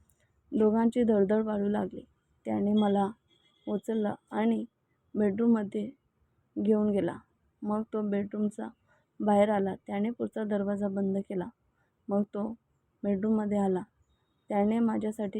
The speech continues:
चॉकलेट आणली होती. ती चॉकलेट त्याने मला दिली. आम्ही दोघेही बसून चॉकलेट खाऊ लागलो. मी एक चॉकलेटचा मोठा तुकडा तोंडात आणि दातात धरला. त्याचं तोंड जवळ घेतलं आणि अर्धी चॉकलेट त्याच्या तोंडात दिली.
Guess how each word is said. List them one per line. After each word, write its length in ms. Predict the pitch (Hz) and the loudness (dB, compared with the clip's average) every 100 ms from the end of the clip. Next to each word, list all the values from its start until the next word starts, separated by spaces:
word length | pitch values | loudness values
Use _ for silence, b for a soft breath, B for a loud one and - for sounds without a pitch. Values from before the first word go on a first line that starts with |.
| - | -6
चॉकलेट 380 | 202 - 214 214 | -6 -4 -4 0
आणली 260 | 196 196 | 0 2
होती. 300 | 214 220 - | 0 -2 -6
ती 320 | - _ 220 233 - | -16 _ -6 -4 -4
चॉकलेट 320 | 208 208 220 - | -4 -6 -8 -6
त्याने 240 | 202 208 | -4 -2
मला 280 | 214 196 202 | 0 0 0
दिली. 240 | 202 196 - _ _ _ _ _ _ _ | -2 -4 -8 _ _ _ _ _ _ _
आम्ही 260 | 226 226 254 | 2 4 6
दोघेही 480 | 226 208 240 254 | 4 4 4 6
बसून 440 | 240 214 - 202 254 - | 6 2 -2 -6 -8 -8
चॉकलेट 320 | 214 196 208 - | -8 -2 -4 -4
खाऊ 200 | - 202 | -4 -2
लागलो. 320 | 202 202 190 - _ _ _ _ _ - | 0 0 -4 -10 _ _ _ _ _ -4
मी 220 | 208 214 | 0 2
एक 120 | 208 208 - | 2 -2 -6
चॉकलेटचा 480 | 190 208 202 - | -6 -6 -8 -6
मोठा 300 | 214 202 214 | -4 -4 -4
तुकडा 360 | 214 - - 202 196 _ _ - | -6 -8 -6 -6 -6 _ _ -4
तोंडात 280 | 202 202 214 _ | 0 2 0 _
आणि 200 | 220 208 | -4 -2
दातात 320 | 220 202 208 202 | -2 -4 -4 -2
धरला. 300 | 226 196 185 - _ _ _ _ _ _ _ _ - | 0 0 -4 -16 _ _ _ _ _ _ _ _ -2
त्याचं 280 | 190 208 | -2 0
तोंड 300 | 202 202 202 196 | -4 -2 -2 -2
जवळ 200 | 208 208 | -2 -4
घेतलं 360 | 214 202 175 - _ | -6 -8 -10 -12 _
आणि 260 | - 220 247 | -4 -2 -2
अर्धी 320 | - 208 196 247 | 0 0 0 -2
चॉकलेट 400 | 226 196 202 202 _ - | -4 -4 -6 -8 _ -10
त्याच्या 240 | 208 220 | -6 -6
तोंडात 300 | 214 208 196 | -6 -4 -4
दिली. 240 | 196 190 | -2 -4